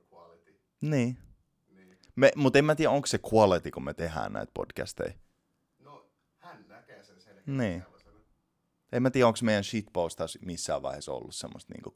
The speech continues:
Speaker 2: quality.
Speaker 1: Niin, no,
Speaker 2: Mut
Speaker 1: mikä
Speaker 2: eikö si-,
Speaker 1: on
Speaker 2: eiks, niin.
Speaker 1: shitpostaus quality?
Speaker 2: Niin,
Speaker 1: Jos
Speaker 2: eikä,
Speaker 1: se on shitpostaus,
Speaker 2: niin.
Speaker 1: se voi olla hauskaa silti.
Speaker 2: Et ehkä se pointti siinäkin on se, että, että sitä kontenttia tulee ja ihmiset tykkää siitä sen takia. Mut
Speaker 1: Niin.
Speaker 2: jatketaan.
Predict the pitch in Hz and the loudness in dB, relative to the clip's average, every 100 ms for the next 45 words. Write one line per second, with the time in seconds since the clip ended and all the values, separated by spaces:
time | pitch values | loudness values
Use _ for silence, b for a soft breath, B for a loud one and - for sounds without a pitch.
0 | - 60 55 - - - - _ _ _ | -6 -4 -4 -8 -12 -14 -14 _ _ _
1 | _ _ _ - 185 - - _ _ - | _ _ _ -20 -20 -20 -20 _ _ -2
2 | 127 180 - 208 143 190 - - 123 110 | 2 2 2 -4 -2 -2 -4 -8 -4 -4
3 | 98 90 - - _ - - - _ _ | -4 -8 -16 -20 _ -20 -20 -20 _ _
4 | _ _ - 139 170 - - - 95 90 | _ _ -10 -6 -6 -8 -14 -12 -8 -6
5 | 73 73 - - - - - - - _ | -8 -12 -18 -20 -20 -20 -20 -20 -20 _
6 | _ _ _ _ _ _ _ 95 120 135 | _ _ _ _ _ _ _ -2 0 0
7 | 135 127 156 147 131 87 101 92 80 78 | -4 -2 -2 -2 -6 -6 -2 -2 -4 -8
8 | 76 78 85 76 65 _ 65 62 _ _ | -8 -6 -6 -6 -8 _ -8 -8 _ _
9 | _ - - 85 82 90 82 71 - 78 | _ -14 -10 -8 -6 -4 -4 -8 -12 -14
10 | 73 80 50 53 60 80 80 - 71 - | -10 -8 -6 -6 -6 -8 -10 -12 -16 -10
11 | 57 - - - - - - - - _ | -10 -8 -12 -12 -12 -12 -14 -16 -18 _
12 | _ _ 117 127 - _ b b b _ | _ _ 0 0 -4 _ b b b _
13 | 104 107 - 78 50 | 2 2 0 -6 -8